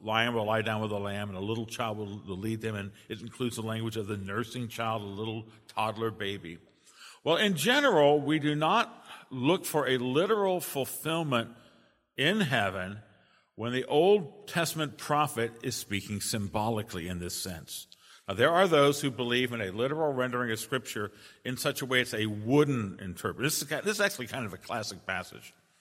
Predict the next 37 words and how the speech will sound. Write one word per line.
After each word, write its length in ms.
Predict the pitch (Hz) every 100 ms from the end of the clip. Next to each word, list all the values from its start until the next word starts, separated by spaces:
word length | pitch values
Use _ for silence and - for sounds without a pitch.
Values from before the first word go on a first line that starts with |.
| - - - - -
That, 400 | - 117 127 -
that 200 | 139 175
means 280 | 180 175 156
the 100 | 135
lion, 480 | 127 135 175 175 156
well, 80 | 127
there'll 120 | 131
be 160 | 110 101
lions 380 | 127 185 185
and 120 | 143 135
la-, 80 |
and, 320 | 139 120 113 110
and 200 | 113 110
lambs 440 | 127 127 127 -
lying 320 | 104 120 117
next 220 | 113 110
to 40 | 117
each 160 | 104
other, 220 | 113 107 104
and 80 |
there'll 120 | 98 92
be 80 |
little 280 | 92 120 160
babies 560 | 131 123 123 117 117 104
leading, 500 | 107 113 117 110 107 110 - - - -
you 100 | 113
know, 180 | 104 87
and, 240 | 117 110
and 100 | 110
the 60 | 95
scorpion 580 | - 139 156 151 143
and 100 | 139
the, 60 | 117
and 220 | 107 107
the 40 | 104
nursing 360 | 123 123 127
child 380 | 110 117 107